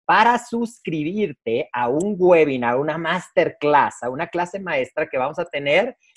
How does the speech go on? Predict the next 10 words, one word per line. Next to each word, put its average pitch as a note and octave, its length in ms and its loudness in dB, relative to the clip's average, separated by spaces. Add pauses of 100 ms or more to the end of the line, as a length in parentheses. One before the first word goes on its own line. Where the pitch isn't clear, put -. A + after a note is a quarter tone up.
(120)
el C#3 200 -2
día F3+ 440 6 (140)
veintisiete C#3+ 1120 2
de G#3 120 4
noviembre, D#3 720 0
es A#2+ 100 -8
decir, C#3 300 -8
ya D3+ 140 2
muy F3+ 300 2
pronto, G3+ 600 4